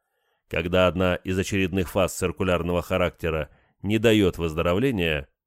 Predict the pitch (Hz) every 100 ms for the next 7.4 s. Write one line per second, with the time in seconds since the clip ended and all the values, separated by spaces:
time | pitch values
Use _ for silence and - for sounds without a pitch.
0 | _ _ 90 95 101 110 95 92 90 80
1 | 92 87 - 95 - 82 - 82 82 82
2 | 95 107 117 117 _ _ _ _ _ _
3 | 147 139 113 - - 80 78 101 113 113
4 | - _ _ 78 82 78 110 - - _
5 | _ 87 87 - 82 78 82 104 - -
6 | _ _ 90 87 82 90 113 - 82 82
7 | 73 80 92